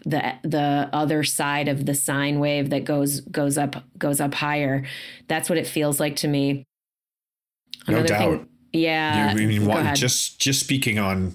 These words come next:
Speaker 2: you know, with the state of the world, the covid, like, post-covid, you can see that, you know, basically the entire civilization of humanity is kind of like, oh,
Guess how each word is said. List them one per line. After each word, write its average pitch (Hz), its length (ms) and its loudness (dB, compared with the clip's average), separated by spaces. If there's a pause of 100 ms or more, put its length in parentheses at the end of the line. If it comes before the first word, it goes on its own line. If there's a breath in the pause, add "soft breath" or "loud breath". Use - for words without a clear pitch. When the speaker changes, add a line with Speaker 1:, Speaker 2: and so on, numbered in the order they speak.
Speaker 2:
you 98 140 0
know, 92 100 2
with 90 140 2
the 90 60 0
state 104 260 0
of 95 60 -2
the 90 60 0
world, 95 460 2 (340)
the 92 300 -2 (240)
covid, 98 540 0
like, 90 180 -2 (720 loud breath)
post-covid, 101 1160 0 (500 loud breath)
you 98 120 0
can 101 220 0
see 165 340 2
that, 98 300 0
you 101 140 2
know, 98 100 2
basically 110 480 0
the 95 100 0
entire 101 760 0
civilization 104 1000 0
of 92 120 -4
humanity 98 420 0
is 92 100 0
kind 92 160 -2
of 92 80 0
like, 69 260 -2 (160)
oh, 78 260 -4